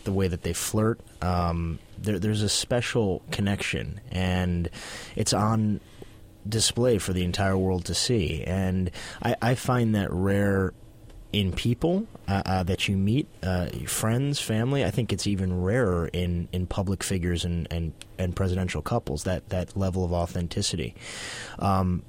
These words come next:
but it's not as if I was looking to make the Obama biopic. Um, it was just that when I read about the first date, it, it really had the makings of a movie, um, because the conflict was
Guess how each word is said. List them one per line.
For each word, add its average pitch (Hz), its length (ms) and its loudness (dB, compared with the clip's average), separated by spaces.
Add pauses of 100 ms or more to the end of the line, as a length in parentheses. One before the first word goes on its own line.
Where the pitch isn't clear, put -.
but 107 400 0
it's 120 160 0
not 123 300 2 (280)
as 113 200 2
if 110 120 0
I 110 120 4
was 95 340 2
looking 113 380 2
to - 120 -4
make 110 520 2 (100)
the 95 480 2 (140)
Obama 98 440 2
biopic. 95 840 2 (400)
Um, 92 560 2 (160)
it 110 80 4
was 107 120 4
just - 200 2
that 98 120 2
when 101 140 2
I 98 80 2
read 104 540 4
about 92 420 0
the 98 100 -2
first - 380 -2
date, 113 420 2
it, 92 320 0 (600)
it 107 100 0
really 123 280 4
had 113 180 4
the 107 60 4
makings 104 380 2
of 104 100 2
a 101 60 2
movie, 117 520 0
um, 95 380 2
because 98 340 0
the 98 40 -2
conflict 117 600 0
was 92 560 0